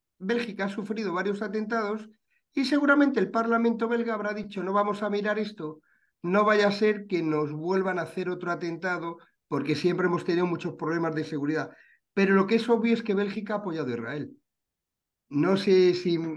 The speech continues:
si me explico. Es decir, una cosa es lo que públicamente pueda hacer una ministra, un parlamento, pero digamos que lo que son los países de Europa están apoyando a Israel.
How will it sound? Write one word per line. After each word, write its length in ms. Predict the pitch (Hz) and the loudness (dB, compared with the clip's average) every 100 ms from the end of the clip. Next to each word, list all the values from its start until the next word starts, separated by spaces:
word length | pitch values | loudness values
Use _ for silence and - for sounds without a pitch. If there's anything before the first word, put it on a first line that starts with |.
| - _ | -10 _
si 320 | 170 147 - | -12 -8 -4
me 120 | 170 | -2
explico. 400 | 170 - 151 165 | -4 -4 -6 -4
Es 60 | 185 | 0
decir, 300 | 185 - - - - _ | 0 0 -8 -12 -20 _
una 320 | 214 247 254 | 2 4 6
cosa 320 | 254 247 233 | 4 2 4
es 280 | 233 233 - - | 4 4 -4 -6
lo 300 | 196 202 196 | 0 2 2
que 140 | 196 | -2
públicamente 920 | 190 240 233 233 226 226 226 - 175 | 0 -2 -2 -2 0 2 0 0 -8
pueda 400 | 151 196 208 208 | -6 -2 -2 -2
hacer 420 | 196 220 202 151 - | -2 0 -2 -2 -6
una 260 | 202 202 | -4 -2
ministra, 540 | 196 202 214 208 156 156 | 0 -2 -2 -6 -6 -4
un 160 | 185 | -4
parlamento, 760 | 190 196 196 202 196 196 165 156 - _ _ _ _ | -4 -4 -2 -2 -2 -4 -8 -10 -14 _ _ _ _
pero 220 | 226 226 | 6 8
digamos 560 | 226 226 196 143 - | 6 4 4 2 -2
que 480 | - 208 165 - - _ | -4 -2 -2 -4 -14 _
lo 260 | 170 180 175 | -2 -2 2
que 160 | 196 | 0
son 200 | 190 233 | 2 2
los 100 | 226 | 2
países 380 | - 202 202 214 | 0 -2 0 -2
de 60 | 208 | 0
Europa 500 | 214 220 220 117 - _ _ _ _ _ _ _ | 0 -2 -6 -16 -18 _ _ _ _ _ _ _
están 300 | 196 196 214 | -4 0 0
apoyando 400 | 175 147 123 117 | 0 -2 -6 -4
a 40 | 117 | -4
Israel. 500 | 117 139 135 110 | -2 -2 -2 -6